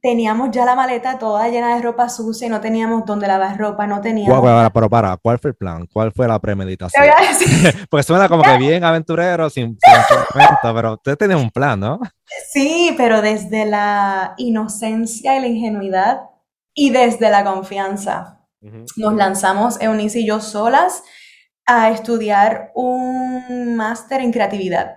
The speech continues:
Speaker 1: en Madrid. Íbamos a estudiar creatividad desde el aspecto psicológico, no era en marketing ni en nada de esto, es la creatividad como fenómeno humano, ¿no? Pero realmente era porque queríamos,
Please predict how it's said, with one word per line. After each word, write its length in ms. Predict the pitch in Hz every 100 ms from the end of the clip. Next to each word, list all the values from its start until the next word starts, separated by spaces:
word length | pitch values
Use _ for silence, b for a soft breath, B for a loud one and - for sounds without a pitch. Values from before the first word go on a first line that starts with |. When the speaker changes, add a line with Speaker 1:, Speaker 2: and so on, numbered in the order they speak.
| -
Speaker 1:
en 140 | 220
Madrid. 480 | 196 185 180 170 - _ _ -
Íbamos 300 | 196 196 233
a 40 |
estudiar 380 | 226 233 196 190
creatividad 600 | 196 180 180 175 226 381 381 B B B B _ _ _ _ 190
desde 360 | 214 214 208
el 40 | 208
aspecto 380 | 202 202 202
psicológico, 840 | 240 254 220 208 196 208 180 160 175
no 180 | 175 185
era 160 | 208
en 100 | 233
marketing 680 | 202 185 233 240 202 208 208
ni 160 | 202 180
en 80 | 175
nada 220 | 175 185
de 100 | 175
esto, 260 | 175 - 175
es 400 | 180 233 - -
la 160 | 190 180
creatividad 440 | 175 175 170 208
como 240 | 247 240
fenómeno 840 | 202 185 180 185 202 220 208 - _
humano, 500 | - 185 180 175 160
¿no? 400 | 170 - - _ b b b b b _
Pero 460 | 226 247 320 262 285
realmente 640 | 226 196 185 196 196 208 214
era 160 | 202
porque 200 | 233 247
queríamos, 840 | 226 180 175 175 202 208 - -